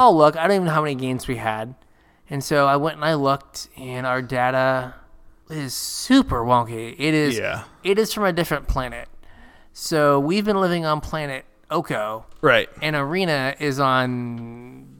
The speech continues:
Speaker 1: planet Noko.
Speaker 2: <laughs>
Speaker 1: Like,
Speaker 2: Yeah. Planet Mono Red? Like twelve percent Mono Red?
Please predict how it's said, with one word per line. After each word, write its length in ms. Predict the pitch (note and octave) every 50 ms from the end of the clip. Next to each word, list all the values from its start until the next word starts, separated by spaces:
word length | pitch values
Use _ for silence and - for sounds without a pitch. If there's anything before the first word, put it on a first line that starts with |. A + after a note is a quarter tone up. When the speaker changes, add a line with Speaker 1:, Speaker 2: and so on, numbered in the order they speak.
| - -
Speaker 1:
planet 400 | - - E3+ D#3 D3 D3 C3+ C3+
Noko. 560 | C3 C3+ C3+ C3 - C3+ G#2+ G#2 A2 A2+ - - - - -
Speaker 2:
<laughs> 120 | D#3+ A#2+
Speaker 1:
Like, 680 | D3 D3 D#3 G#3 A#2 - - - F3 D#3 - - - -
Speaker 2:
Yeah. 140 | F3+ C#3+ A#2+ - - - - -
Planet 300 | - - D3 C#3 C#3+ B2
Mono 300 | A#2 A#2 A2 B2+ C3+ D3
Red? 500 | D#3+ F3 F#3 G3 A3 B3 A#3 G#3+ F#3+ E3+
Like 180 | A#2+ B2 D#3+
twelve 280 | D3 C#3+ C#3+ C3+ C#3+ -
percent 380 | - D#3 C#3+ - - D3+ D3 -
Mono 260 | C3+ B2+ B2 B2+ D3
Red? 320 | D#3+ F3 F#3+ F#3+ G3+ G#3